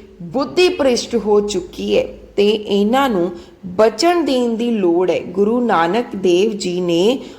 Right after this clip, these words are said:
ਆਪਣੀਆਂ ਅੱਖਾਂ ਖੋਲੀਆਂ ਤੇ ਇੱਕ ਸ਼ਬਦ ਉਚਾਰਿਆ, "ਮਾਰੂ ਮਹੱਲਾ ਪਹਿਲਾ।" "ਕੋਈ ਆਖੇ ਭੂਤ ਨਾ, ਕੋ ਕਹੀ ਬੇਤਾਲਾ,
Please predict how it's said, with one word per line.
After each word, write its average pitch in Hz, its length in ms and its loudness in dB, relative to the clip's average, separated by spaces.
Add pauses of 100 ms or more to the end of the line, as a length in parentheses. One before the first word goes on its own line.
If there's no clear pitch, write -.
(180)
ਆਪਣੀਆਂ 302 540 -2 (180)
ਅੱਖਾਂ 302 400 -6
ਖੋਲੀਆਂ 240 680 0 (440)
ਤੇ 285 80 2 (360)
ਇੱਕ 269 300 -4 (140)
ਸ਼ਬਦ 233 640 2 (160)
ਉਚਾਰਿਆ, 180 680 2 (720)
"ਮਾਰੂ 240 640 2
ਮਹੱਲਾ 254 800 0
ਪਹਿਲਾ।" 202 640 -2 (920)
"ਕੋਈ 311 600 4
ਆਖੇ 220 440 0
ਭੂਤ 226 560 -6
ਨਾ, 185 280 -4 (500)
ਕੋ 294 280 4
ਕਹੀ 240 460 2
ਬੇਤਾਲਾ, 214 880 2